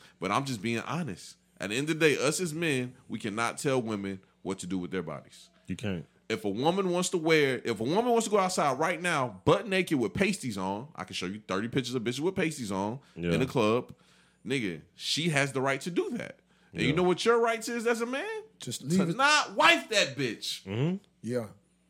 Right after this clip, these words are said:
Speaker 1: Then, that's it. Bro, women can wear what the fuck they want and do what the fuck they want.
Speaker 2: Yeah.
Speaker 1: And you as a man, you control marriage.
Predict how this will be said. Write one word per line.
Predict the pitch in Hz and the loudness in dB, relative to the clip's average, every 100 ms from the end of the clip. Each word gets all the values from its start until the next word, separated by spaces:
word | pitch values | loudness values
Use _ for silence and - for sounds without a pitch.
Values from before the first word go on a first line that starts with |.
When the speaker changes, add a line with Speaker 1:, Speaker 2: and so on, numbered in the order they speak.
| _ _ _ _ | _ _ _ _
Speaker 1:
Then, | 147 359 359 330 190 92 - _ _ _ _ _ | 8 10 10 8 6 2 -8 _ _ _ _ _
that's | 240 269 285 | 6 6 4
it. | 220 214 - _ _ _ _ - | 2 2 -6 _ _ _ _ 4
Bro, | 170 165 | 6 6
women | 135 202 220 | 4 0 0
can | 208 185 | 0 2
wear | 180 185 | 2 2
what | 170 | 0
the | 139 | -6
fuck | - 196 202 | -2 -2 0
they | - 233 | -2 -2
want | 202 180 - | 0 -2 -2
and | 120 110 | -4 -2
do | |
what | 160 156 | 0 0
the | 123 | -4
fuck | - 151 147 | -2 -2 -2
they | 147 143 | -2 -2
want. | 135 101 - _ - | -2 -4 -6 _ -10
Speaker 2:
Yeah. | 82 82 | -6 -2
Speaker 1:
And | 117 | 0
you | 135 190 | 4 6
as | 208 | 4
a | 208 | 2
man, | 202 190 175 151 | 2 2 2 0
you | 156 | -2
control | 185 - 170 170 | -4 0 0 2
marriage. | 151 110 110 110 - - | 2 2 2 -2 -6 -10